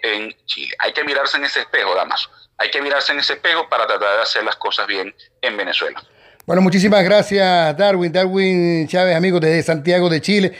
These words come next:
Speaker 2: haciendo contenido nosotros aquí, eh, a través de este podcast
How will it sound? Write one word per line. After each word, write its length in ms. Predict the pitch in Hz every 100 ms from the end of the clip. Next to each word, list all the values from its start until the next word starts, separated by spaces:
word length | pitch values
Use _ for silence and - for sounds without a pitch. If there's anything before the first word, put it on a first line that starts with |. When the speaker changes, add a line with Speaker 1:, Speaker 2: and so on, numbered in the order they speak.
| - - -
Speaker 2:
haciendo 300 | 151 202 247
contenido 520 | 247 185 202 226 233
nosotros 360 | 202 202 214 214
aquí, 460 | 190 208 226 240
eh, 320 | 226 175 170 160
a 120 | 160
través 240 | 165 165
de 180 | 202 196
este 180 | 165 202
podcast 540 | 202 208 202 220 -